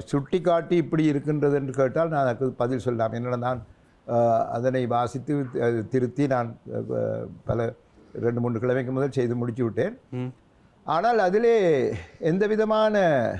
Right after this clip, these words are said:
Speaker 1: ஒரு, அ, குறைபாடு இருப்பதாக எனக்கு தெரியவில்லை. ஏனென்றால் நாங்கள்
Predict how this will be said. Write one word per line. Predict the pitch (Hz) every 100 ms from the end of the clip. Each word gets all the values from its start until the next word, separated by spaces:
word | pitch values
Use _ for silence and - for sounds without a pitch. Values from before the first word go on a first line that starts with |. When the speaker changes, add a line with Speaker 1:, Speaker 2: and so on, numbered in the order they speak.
| - _ _ -
Speaker 1:
ஒரு, | 120 123 113 92 _ _ _ _ -
அ, | 110 110 107 107 107 104 104 -
குறைபாடு | 160 202 233 226 208 196
இருப்பதாக | 180 175 170 175 185
எனக்கு | 180 170
தெரியவில்லை. | 160 147 139 120 101 98 - _ _ _ _ _ -
ஏனென்றால் | 139 160 156 170 175 - - _ _ -
நாங்கள் | 117 135 151 170 196 175 98